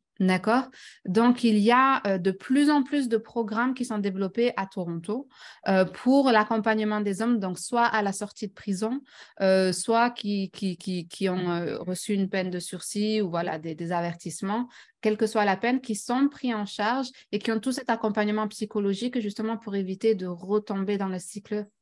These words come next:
euh, de violence. Donc, il y a cet accompagnement des hommes qui est important et qui est nécessaire aussi. Parce que autant on a besoin de protéger les femmes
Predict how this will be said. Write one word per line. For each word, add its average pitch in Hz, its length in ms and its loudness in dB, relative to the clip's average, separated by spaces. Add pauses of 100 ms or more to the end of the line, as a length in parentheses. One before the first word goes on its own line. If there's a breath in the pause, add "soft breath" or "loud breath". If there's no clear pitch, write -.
euh, 180 140 -6
de 170 160 -6
violence. 185 440 -4 (280 loud breath)
Donc, 214 180 2
il 226 100 6
y 240 60 6
a 294 100 4
cet 302 220 0
accompagnement 226 960 2
des 220 260 2
hommes 294 180 4
qui 277 300 0
est 330 160 -2
important 233 400 -2
et 262 80 -2
qui 262 140 -4
est 247 40 2
nécessaire 233 460 0
aussi. 294 340 -8 (360 loud breath)
Parce 240 160 0
que 262 60 6
autant 254 280 6
on 302 160 8
a 233 80 6
besoin 220 340 4
de 214 120 4
protéger 220 500 4
les 202 120 2
femmes 240 340 -2